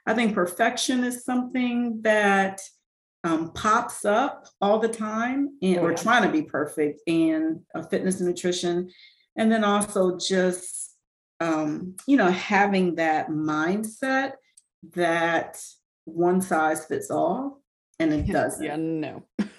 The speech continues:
Speaker 1: Yeah, yeah. And I think, um, we definitely need to take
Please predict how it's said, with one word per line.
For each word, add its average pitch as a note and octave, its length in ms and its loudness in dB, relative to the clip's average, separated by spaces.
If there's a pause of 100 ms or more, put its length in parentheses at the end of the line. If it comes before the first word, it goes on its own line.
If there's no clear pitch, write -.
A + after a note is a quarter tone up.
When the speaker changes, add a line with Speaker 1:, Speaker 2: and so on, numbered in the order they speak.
(280)
Speaker 1:
Yeah, D#3+ 600 -2 (160)
yeah. D3 420 -6 (260)
And F3+ 140 2
I F3+ 100 4
think, F#3+ 480 0
um, E3 380 0
we E3+ 220 0
definitely F3 420 -2
need D#3 160 -2
to D3 120 -4
take D3 320 -4